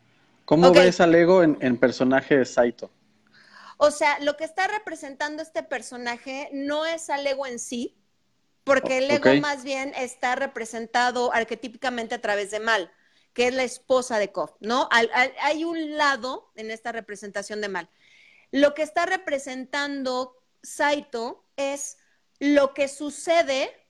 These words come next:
Speaker 2: cuando tú compras esta ilusión que te está vendiendo el ego, de que el, este mundo en el que vives es real.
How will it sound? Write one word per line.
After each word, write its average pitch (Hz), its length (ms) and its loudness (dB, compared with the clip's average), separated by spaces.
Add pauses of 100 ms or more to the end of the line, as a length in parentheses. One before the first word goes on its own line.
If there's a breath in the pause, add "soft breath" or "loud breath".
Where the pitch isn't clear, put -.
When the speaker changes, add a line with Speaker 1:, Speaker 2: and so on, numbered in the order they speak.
Speaker 2:
cuando 254 440 -2 (100)
tú 311 300 -8 (180)
compras 285 760 -2
esta 269 380 -2
ilusión 262 580 -6
que 294 120 -6
te - 100 -8
está 233 180 -2
vendiendo 240 460 -2
el 240 120 2
ego, 214 320 -2
de 226 220 0
que 240 160 2
el, 240 120 2
este 269 280 -2
mundo 262 320 -4
en 240 80 -6
el 220 100 -4
que 220 120 -4
vives 220 320 -2
es 208 140 -8
real. 208 280 2